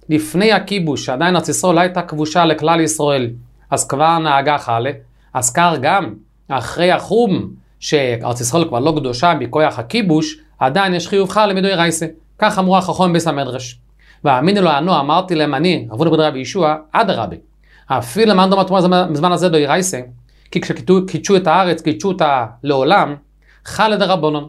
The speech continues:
דתניא. בבואכם אל הארץ, אז הזכרנו, יש כאן שינוי בפסוק, לא כתוב כי סבויו, כי הביאכו, בבואכם.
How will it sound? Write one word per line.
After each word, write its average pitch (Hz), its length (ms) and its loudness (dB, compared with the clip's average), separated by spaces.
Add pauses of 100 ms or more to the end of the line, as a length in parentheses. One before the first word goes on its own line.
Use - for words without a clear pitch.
(160)
דתניא. 160 360 -2 (420)
בבואכם 208 640 2
אל 196 100 2
הארץ, 175 340 2
אז 135 100 -4
הזכרנו, 147 580 0
יש 139 120 -8
כאן 160 140 -2
שינוי 156 280 0
בפסוק, 175 380 0
לא 160 80 -2
כתוב 175 260 -2
כי 175 80 2
סבויו, 151 640 0
כי 147 160 0
הביאכו, 139 500 0
בבואכם. 175 540 0